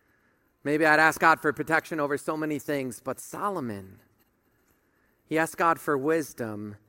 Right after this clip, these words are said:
to pursue the calling on his life, his God-given purpose, even better.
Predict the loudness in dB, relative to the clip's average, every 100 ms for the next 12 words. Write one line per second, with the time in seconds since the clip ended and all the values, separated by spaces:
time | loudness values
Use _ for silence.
0 | _ _ _ _ -10 -8 -6 -6 -4 -2
1 | -2 -4 -4 -2 -2 -2 -2 -2 -2 -4
2 | -2 0 0 0 -6 -6 -2 2 4 2
3 | 0 0 0 -8 -4 -2 -2 -4 -14 -18
4 | -20 _ _ _ _ _ _ -8 -6 -6
5 | -8 -12 -16